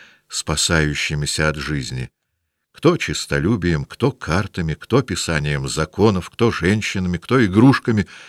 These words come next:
кто лошадьми, кто политикой, кто охотой, кто вином, кто государственными делами. Нет ни ничтожного, ни важного. Все равно.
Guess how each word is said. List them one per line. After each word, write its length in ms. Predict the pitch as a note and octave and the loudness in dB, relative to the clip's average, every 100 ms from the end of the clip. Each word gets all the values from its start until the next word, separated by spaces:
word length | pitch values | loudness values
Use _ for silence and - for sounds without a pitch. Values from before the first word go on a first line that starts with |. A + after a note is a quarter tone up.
| - - | -20 0
кто 180 | D3 | 4
лошадьми, 580 | A2 - F#2+ F#2 A#2 D3 | 4 4 2 4 8 6
кто 200 | C3+ G2 | 6 -2
политикой, 640 | E2 E2+ A#2+ C#3+ - - F2 | 0 4 6 6 2 -4 -4
кто 240 | - D#2+ | 0 -2
охотой, 500 | C#2+ - D3+ C3 F#2+ | 0 4 4 6 0
кто 180 | - E2 | -2 -2
вином, 540 | D2 D2 E3 C3+ G2+ - - - _ _ _ | -2 4 6 6 4 -6 -20 -20 _ _ _
кто 320 | - G#2 A2+ | 0 4 4
государственными 1120 | G#2 - D#2 D2 D#2 D#2 - E2 D2+ D2 C#2+ | 0 -4 -4 0 0 -2 -6 -4 -2 -2 -4
делами. 600 | C#2+ B1+ C2 C2 B1+ C2+ _ _ _ _ _ _ _ _ _ _ _ _ - | -4 -4 -6 -6 -10 -14 _ _ _ _ _ _ _ _ _ _ _ _ -6
Нет 680 | D#2+ A#2 B2+ B2+ _ - - _ - - - _ - | 2 6 6 2 _ -20 -20 _ -20 -20 -20 _ 2
ни 120 | B2 | 6
ничтожного, 1120 | C3+ B2 - - G#2 G#2+ - G#2+ G#2 G2+ G#2+ _ _ _ - | 6 4 -2 4 4 4 0 -2 0 -2 -4 _ _ _ -10
ни 240 | D2 D2 G#2 | -4 2 2
важного. 960 | D2 C#2+ F2+ - D2+ E2 E2 E2+ F2+ _ _ _ _ _ _ _ _ | 2 0 0 -2 -4 -2 0 -2 -2 _ _ _ _ _ _ _ _
Все 500 | - - - - G2+ | -12 -8 0 4 4
равно. 680 | G#2+ G#2 F#2 C#2 D2+ D#2+ G#2 | 2 -4 -6 -4 -2 -2 -6